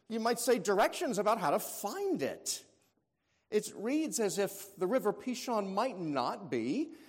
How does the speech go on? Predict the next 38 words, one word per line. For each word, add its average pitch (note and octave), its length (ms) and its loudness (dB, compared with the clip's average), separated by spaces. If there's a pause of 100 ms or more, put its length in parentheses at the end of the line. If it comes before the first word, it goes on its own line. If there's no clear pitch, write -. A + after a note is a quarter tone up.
(120)
as E3+ 200 -2
familiar, D#3+ 340 2
but F3+ 240 2
you D#3+ 120 -2
certainly D4 460 0
will C4 100 2
know A3+ 160 2
the G#3 100 0
land E3+ 260 0
of F3 120 0 (120)
Havilah. C#3 540 -4 (360)
The F#3 100 2
river F#3 320 4
Gihon D3+ 640 2
perhaps C#3+ 560 -4
is D#3 160 -8
not F3 180 -2
as D3+ 100 -8
familiar, F#3+ 320 -6
but E3 180 -8
the A#2 100 -6
land C3 320 -4
of F3 160 -10
Cush A3 400 -4
will B2+ 140 -8
certainly B2 500 -8
be F#3 180 -8
familiar. B2+ 460 -6
And B2 100 -4
of B2+ 100 -8
course, D3+ 240 -4
everyone D#3+ 340 -2
knows A2 220 -6
where G#2+ 120 -6
Assyria G#2 460 -8
is, G#2+ 340 -10
both A#2 360 -8
then G2+ 400 -10